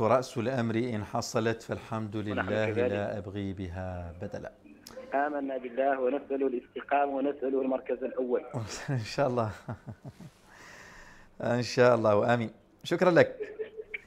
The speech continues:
Speaker 1: نستقبل المكالمة الموالية بعد مكالمة أبي الذي يسأل الله المركز الأول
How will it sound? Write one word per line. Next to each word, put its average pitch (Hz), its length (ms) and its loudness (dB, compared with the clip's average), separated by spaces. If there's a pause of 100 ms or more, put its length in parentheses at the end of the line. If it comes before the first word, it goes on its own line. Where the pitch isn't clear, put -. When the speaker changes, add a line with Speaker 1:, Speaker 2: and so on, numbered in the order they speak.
(220)
Speaker 1:
نستقبل 165 840 4
المكالمة 160 800 2
الموالية 143 920 4
بعد 165 220 6
مكالمة 139 640 0
أبي 139 280 -2
الذي 127 320 0
يسأل 123 280 0
الله 127 380 6
المركز 120 800 0
الأول 123 680 4